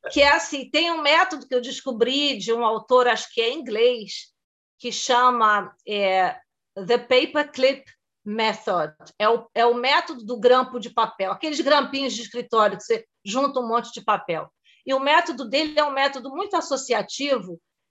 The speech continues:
que é assim, não é aquela coisa tradicional que todo mundo aprende em, em curso de escrita, você tem que fazer uma escaleta, é, configurar as cenas, os personagens, pensar, e aí você, quando tiver tudo prontinho, você escreve a história.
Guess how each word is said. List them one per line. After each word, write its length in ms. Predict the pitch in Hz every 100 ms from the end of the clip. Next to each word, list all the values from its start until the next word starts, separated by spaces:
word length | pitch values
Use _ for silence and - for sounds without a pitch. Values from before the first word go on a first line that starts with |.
| _
que 140 | - 254
é 100 | 254
assim, 460 | 262 - 233 196 208
não 180 | 262
é 80 | 302
aquela 340 | 359 339 294 285
coisa 320 | 269 254 247
tradicional 800 | 233 233 - 240 214 208 226 226
que 80 | 208
todo 260 | 220 220
mundo 200 | 220 226
aprende 600 | 202 - 220 233 220 180
em, 140 | 196 185
em 260 | 202 196 190
curso 320 | 240 233 208
de 300 | 170 185 185
escrita, 680 | - - 214 240 226 190 180 - - _ _ 196
você 320 | 226 - 254
tem 180 | 254 254
que 80 |
fazer 380 | - 240 208 233
uma 140 | 226 214
escaleta, 1080 | - 208 196 247 294 294 277 277 254 233 208
é, 180 | 226 214 _ 202 190
configurar 580 | 233 220 240 226 220 214
as 100 | 202
cenas, 760 | - 294 302 302 285 262 240 208
os 120 | -
personagens, 1160 | 240 220 - 214 233 277 285 269 262 262 240 -
pensar, 500 | 247 214 - 285 285
e 100 | 269
aí 140 | 285
você, 400 | 302 294 320 330
quando 220 | 330 294
tiver 280 | 294 254 277
tudo 240 | - 508 427
prontinho, 460 | 403 320 - 320
você 180 | 302 285
escreve 420 | 269 - 220 208
a 40 | 208
história. 380 | - 175 151